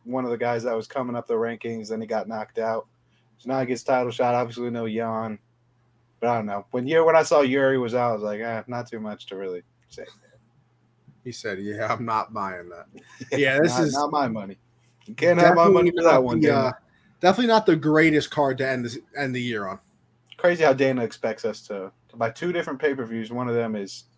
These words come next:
Speaker 1: you know, Kevin Holland versus Khamzat, and the other one is Magomed versus Jan. And he's like,
Speaker 2: Yeah,
Speaker 1: "Come on,
Speaker 2: we've
Speaker 1: guys,
Speaker 2: had some
Speaker 1: fight."
Speaker 2: bangers, but there's been a couple here towards the end of this year that have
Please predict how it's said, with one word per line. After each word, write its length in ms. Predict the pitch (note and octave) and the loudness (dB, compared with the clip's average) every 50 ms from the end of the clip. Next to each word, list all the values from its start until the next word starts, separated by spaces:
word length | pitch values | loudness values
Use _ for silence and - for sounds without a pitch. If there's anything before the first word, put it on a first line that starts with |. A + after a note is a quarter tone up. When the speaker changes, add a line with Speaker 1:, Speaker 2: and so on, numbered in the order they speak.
| _ _ - | _ _ -12
Speaker 1:
you 100 | A#2 A2+ | -8 -6
know, 240 | A2 G#2+ G#2 G2+ - _ _ _ _ - | -6 -4 -6 -8 -10 _ _ _ _ -10
Kevin 300 | - - C3+ A#2+ B2+ A#2+ | 0 2 2 2 2 0
Holland 420 | A#2 C3 B2+ B2 B2 A#2+ A2+ G#2+ | 0 0 0 0 0 -2 -4 -4
versus 460 | G#2+ A2 A2 A2 A2 - - - - _ _ _ _ _ | -4 -2 -2 -2 -4 -6 -12 -16 -18 _ _ _ _ _
Khamzat, 540 | - C3 B2+ B2 A#2 A2+ A#2 G#2+ G#2+ F#2+ - | -6 -4 -4 -4 -4 -4 -2 -4 -4 -4 -6
and 80 | G#2 | -8
the 80 | A2 A2+ | -8 -6
other 200 | A2 G#2+ G#2+ G#2+ | -6 -6 -6 -6
one 160 | G#2+ G#2 G#2 G2+ | -8 -8 -10 -12
is 280 | G2 G2 - - _ _ _ _ _ _ _ _ _ _ _ _ _ - - | -14 -16 -20 -20 _ _ _ _ _ _ _ _ _ _ _ _ _ -12 -8
Magomed 540 | A2+ A#2 A2+ A2 G#2 - A2 G#2 G#2 G2+ _ | -4 -4 -4 -4 -6 -10 -12 -12 -12 -12 _
versus 460 | G#2 G2+ G2+ G2 - - - - _ _ _ _ _ _ _ _ _ - | -8 -8 -8 -8 -10 -14 -20 -20 _ _ _ _ _ _ _ _ _ -8
Jan. 360 | G#2+ A2+ A2+ A2 G#2 G2 F#2 | -4 -4 -2 -2 -4 -6 -10
And 120 | F#2+ G2 A2 | -12 -10 -10
he's 160 | G#2 F#2+ G2 | -10 -8 -8
like, 140 | G2 G2+ C#3 | -8 -4 -2
Speaker 2:
Yeah, 120 | C3+ A#2+ | 0 0
Speaker 1:
"Come 40 | - | 2
on, 60 | - | 2
Speaker 2:
we've 80 | - - | 2 2
Speaker 1:
guys, 100 | G#2+ C4 C4+ | 2 2 2
Speaker 2:
had 100 | C4 B3+ | 2 2
some 140 | - - - | 2 2 2
Speaker 1:
fight." 100 | - C#3 D3 D3+ | 2 0 -2 -2
Speaker 2:
bangers, 280 | D#3+ F3 F#3 F#3 E3 | 0 0 2 0 0
but 240 | C#3 D#3 D3+ C3 A#2+ | 2 0 0 2 2
there's 220 | F3 G3+ A3+ A3+ | 2 2 2 2
been 160 | A#3+ C4 A#3 G#3+ | 0 0 0 0
a 40 | |
couple 380 | G3 - G3 F3 - - C#3 C3 | 0 2 2 2 2 2 -2 -4
here 340 | B2 B2 C3 A#2+ A2+ A2 G#2+ - | -2 -2 -2 0 -2 -2 -4 -4
towards 240 | - D3 C3+ B2+ A2+ | -4 -2 -2 -2 -4
the 80 | B2 B2+ | -6 -6
end 140 | B2 B2 A#2+ | -6 -6 -6
of 80 | A2 | -8
this 200 | A#2 A2 - - | -8 -10 -10 -10
year 240 | C3 A#2+ A2 G#2 G2+ G2+ | -8 -6 -6 -6 -6 -6
that 160 | G2+ G2+ G2+ | -6 -6 -6
have 160 | G2+ G2 - | -8 -10 -12